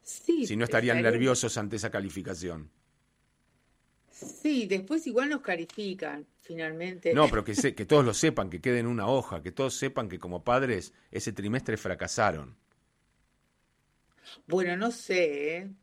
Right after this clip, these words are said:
Speaker 2: Y
Speaker 1: Mirá,
Speaker 2: bueno, pero es el
Speaker 1: no
Speaker 2: mismo
Speaker 1: sé.
Speaker 2: miedo que vos tenés ante la prueba de matemática, porque no sabés, la tendrían esos padres ante esa calificación pública, porque finalmente es una calificación pública, decir, bueno, mira, esos padres son abanderados porque son buenos padres,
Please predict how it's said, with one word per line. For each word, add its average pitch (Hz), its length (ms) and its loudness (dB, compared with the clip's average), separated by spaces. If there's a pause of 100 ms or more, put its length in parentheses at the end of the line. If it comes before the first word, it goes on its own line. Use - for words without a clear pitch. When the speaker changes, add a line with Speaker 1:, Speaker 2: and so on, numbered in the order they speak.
Speaker 2:
Y 92 80 -6
Speaker 1:
Mirá, 101 100 0
Speaker 2:
bueno, 117 240 4
pero 110 140 2
es 131 40 0
el 131 60 0
Speaker 1:
no 127 60 0
Speaker 2:
mismo 135 180 2
Speaker 1:
sé. 131 60 0
Speaker 2:
miedo 139 240 4
que 117 60 -4
vos 123 160 2
tenés 123 280 -2
ante 110 240 -4
la 98 180 0
prueba 120 180 2
de 120 40 2
matemática, 113 600 -2
porque 87 200 -8
no 113 100 -4
sabés, 135 440 2 (480)
la 92 120 -6
tendrían 101 320 -2
esos 101 180 -6
padres 120 340 2
ante 98 180 -6
esa 95 180 -6
calificación 95 640 -6
pública, 123 580 0 (420)
porque 80 260 -12
finalmente 87 340 -10
es 92 40 -8
una 87 80 -10
calificación 85 540 -12
pública, 104 580 -4 (520)
decir, 95 360 -6
bueno, 104 300 -4
mira, 92 160 -4
esos 98 200 -6
padres 139 280 0
son 104 120 -6
abanderados 95 460 -2
porque 92 140 -8
son 95 140 -10
buenos 87 220 -10
padres, 73 360 -12